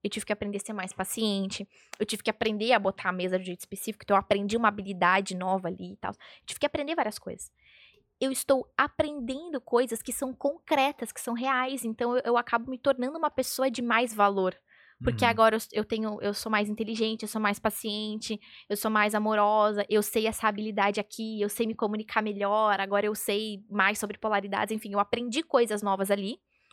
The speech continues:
Speaker 1: que fizeram com que eu me tornasse uma pessoa muito mais valiosa, uma pessoa de alto valor mesmo. E aí eu tenho capacidade de olhar pra mim e falar, "Pô, na realidade mesmo,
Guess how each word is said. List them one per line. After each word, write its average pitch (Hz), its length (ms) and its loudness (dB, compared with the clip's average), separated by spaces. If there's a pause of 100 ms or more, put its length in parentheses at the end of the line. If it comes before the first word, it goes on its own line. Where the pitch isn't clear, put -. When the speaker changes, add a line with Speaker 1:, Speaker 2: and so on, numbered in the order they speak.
(340)
Speaker 1:
que 285 80 -4
fizeram 262 320 4
com 311 100 -6
que - 120 -2
eu 294 60 2
me 285 100 -8
tornasse 285 520 2
uma 285 120 -4
pessoa 262 340 -6
muito 254 400 -4
mais 285 260 -2
valiosa, 214 540 2
uma 196 80 -2
pessoa 202 240 -8
de 202 100 -2
alto 208 280 4
valor 196 360 2
mesmo. 180 360 -8 (420)
E 247 80 4
aí 269 160 4
eu 294 100 -2
tenho 339 160 -8
capacidade 247 640 0
de 226 80 0
olhar 214 160 0
pra 220 160 -4
mim 226 140 -6
e - 40 -14
falar, 262 460 -2
"Pô, 262 300 6 (320)
na 214 160 2
realidade 240 600 2
mesmo, 226 420 -2